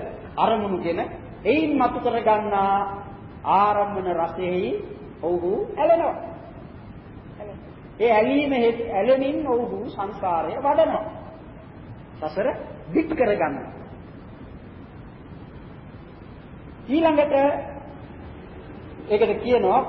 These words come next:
පක්ෂීන් පිළිබඳව උපමාවක් දක්වනවා. පක්ෂීහු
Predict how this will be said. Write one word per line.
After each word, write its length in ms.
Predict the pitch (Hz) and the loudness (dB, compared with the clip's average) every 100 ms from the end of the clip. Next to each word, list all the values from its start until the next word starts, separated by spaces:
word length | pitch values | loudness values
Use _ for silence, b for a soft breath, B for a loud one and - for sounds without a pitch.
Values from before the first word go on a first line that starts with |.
| - - | -2 0
පක්ෂීන් 460 | 196 - 285 285 | 0 0 -2 0
පිළිබඳව 560 | 285 240 220 196 165 151 131 - - - - - - - | -2 -2 2 4 4 0 -2 -6 -12 -14 -14 -14 -14 -8
උපමාවක් 520 | - 139 117 107 - | -6 -4 -6 -8 -8
දක්වනවා. 400 | 123 - 98 90 - - - - - - - - - - - | -10 -10 -12 -14 -16 -16 -16 -16 -16 -16 -16 -16 -16 -16 0
පක්ෂීහු 800 | 170 208 - 226 208 180 190 | 0 0 -2 -4 -2 -2 -2